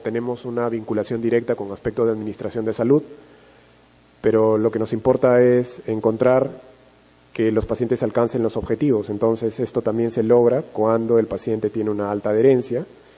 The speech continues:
y estamos hablando generalmente de alta adherencia cuando el paciente tiene una adherencia superior o igual al ochenta por ciento.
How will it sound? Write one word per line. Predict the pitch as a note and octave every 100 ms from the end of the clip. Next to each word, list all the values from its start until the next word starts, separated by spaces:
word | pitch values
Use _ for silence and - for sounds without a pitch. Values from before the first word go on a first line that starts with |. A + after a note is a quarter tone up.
| _
y | A2+
estamos | A2+ B2+ C3
hablando | C3 C3+ C3+ C#3 C#3 - - -
generalmente | A2 A2 B2 B2+ B2+
de | B2+
alta | B2+ C3
adherencia | C3 C#3+ C#3+ C#3 D3 E3 - - -
cuando | B2+ B2 C3
el |
paciente | B2 A2+ A#2+ A#2
tiene | B2+ A#2+
una | B2 A#2+
adherencia | A2 A#2 A2+ B2
superior | A#2+ A#2+ G#2 A2+ B2 C#3 - -
o | - G2+
igual | G#2 A#2 A#2
al | A2+
ochenta | - G#2 A2
por | -
ciento. | - F#2 E2+